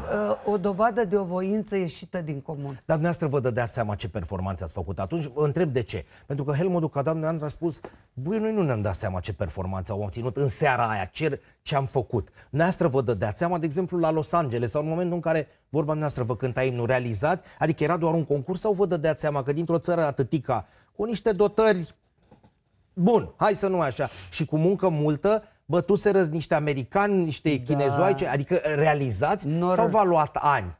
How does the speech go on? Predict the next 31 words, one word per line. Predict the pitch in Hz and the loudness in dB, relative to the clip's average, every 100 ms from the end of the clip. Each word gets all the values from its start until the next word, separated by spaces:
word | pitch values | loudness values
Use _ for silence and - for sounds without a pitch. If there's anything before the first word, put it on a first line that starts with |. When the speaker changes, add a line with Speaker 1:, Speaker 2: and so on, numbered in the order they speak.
| - | -8
Speaker 1:
Nu, | 151 151 151 143 | -4 -2 0 2
Speaker 2:
să | 143 | 4
Speaker 1:
normal | 143 127 170 175 190 214 | 6 4 4 2 2 2
că | 208 208 | 2 0
realizezi. | 196 185 175 160 143 160 147 | 2 0 0 -2 -2 -4 -2
În | 160 | -4
primul | 147 185 208 208 196 | -2 -2 0 0 0
rând, | 175 190 202 196 196 196 185 170 165 | 0 0 -2 -2 0 2 2 -2 -2
noi | 170 190 | 0 0
am | 196 180 | 0 0
realizat, | 175 170 165 143 170 175 - 170 | 0 0 -2 -2 -2 -2 -4 -2
uh, | 160 156 151 147 143 135 131 123 127 _ _ - 135 127 | 0 0 0 -2 -2 -2 -4 -6 -10 _ _ -8 -6 -2
primul | 165 185 180 | -2 0 2
lucru | 170 170 160 | 0 0 -4
și | 151 156 | -4 -6
cel | 135 170 160 | -4 -2 -2
mai | 160 | -2
important, | 151 143 139 117 135 131 135 - _ _ _ _ _ _ _ | -2 -2 -4 -2 -2 0 -4 -6 _ _ _ _ _ _ _
uh, | - 135 139 131 | -4 0 0 0
pentru | 160 151 139 | -2 -2 -2
un | 147 | -2
sportiv, | 151 - 147 120 139 131 139 - _ | -4 -4 -4 -4 -4 -4 -6 -18 _
și | _ - | _ -8
o | |
să | 143 147 | -8 -6
fac | - 156 | -4 -4
și | - 170 | -2 -4
o | |
paralelă, | 139 135 127 123 127 139 151 _ _ _ - _ - | -2 -2 0 -2 -4 -8 -12 _ _ _ -20 _ -8
că | 156 143 143 139 135 - | -2 2 2 0 -4 -4
este | 147 147 - 147 143 | -4 -4 -4 -2 -2